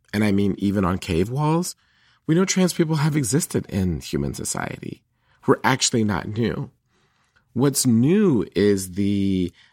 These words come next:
idea of the binary, which arose around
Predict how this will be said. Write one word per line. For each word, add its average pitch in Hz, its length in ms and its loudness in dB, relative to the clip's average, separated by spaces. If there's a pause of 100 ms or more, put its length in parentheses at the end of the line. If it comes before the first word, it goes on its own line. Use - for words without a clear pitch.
(140)
idea 120 920 2
of 98 300 0
the 98 100 -2
binary, 95 1120 0 (360)
which - 160 0
arose 127 540 2
around 107 560 0